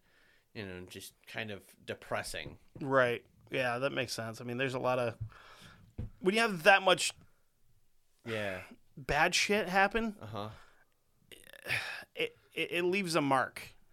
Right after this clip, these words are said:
Speaker 1: And what I'm surprised is, I'm kinda surprised that with it being an asylum,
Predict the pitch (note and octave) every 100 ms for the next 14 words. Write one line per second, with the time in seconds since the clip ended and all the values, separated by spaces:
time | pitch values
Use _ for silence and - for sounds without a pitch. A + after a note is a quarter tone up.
0 | _ - _ - D#3 D#3 F3+ B3+ - G3+
1 | E3 G#2+ G2+ G#2 G2 F2+ F2 - - -
2 | _ _ _ _ _ _ _ _ _ -
3 | - _ _ _ _ _ A2 D#3 A3+ A3+
4 | F#3 D#3+ - - B2 G2+ G2 F#2+ F#2+ -
5 | F#2+ F2+ F2 F2 F2 - - _ _ _
6 | _ _ _ _ _ _ _ _ _ _
7 | _ _ _ _ A#2 C3 C#3+ B2 D3+ D3
8 | C#3 B2 - C3 G2+ F#2+ F#2+